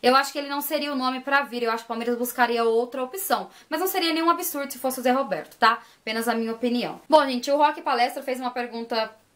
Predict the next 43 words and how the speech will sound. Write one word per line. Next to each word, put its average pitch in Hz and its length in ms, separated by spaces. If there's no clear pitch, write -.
a 240 80
primeira 285 380
pergunta 269 340
dele, 247 380
né, 226 360
quase 240 280
igual 226 240
a 214 60
do 226 100
começo. 277 500
"Por 381 180
que 381 100
o 339 60
batom 339 300
verde? 180 500
Seu 294 260
canal 285 280
é 254 100
ótimo 240 440
e 247 80
você 254 300
é 254 60
um 262 120
fenômeno. 214 760
Não 285 160
sei 302 200
por 302 120
que 302 80
a 285 60
T 285 100
V 269 120
Palmeiras 262 400
não 254 140
te 254 80
chamou 254 280
ainda. 202 320
Abraço." 185 500
É, 226 240
o 240 40
batom 269 240
verde 254 200
já 233 80
respondi. 285 580